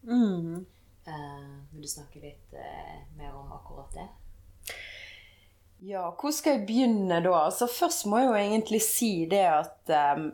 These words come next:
Speaker 1: i den esoteriske tradisjonen så har vi flere kropper.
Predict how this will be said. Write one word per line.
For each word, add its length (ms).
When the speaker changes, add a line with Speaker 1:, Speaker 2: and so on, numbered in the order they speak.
Speaker 1:
i 160
den 200
esoteriske 840
tradisjonen 960
så 180
har 440
vi 160
flere 680
kropper. 640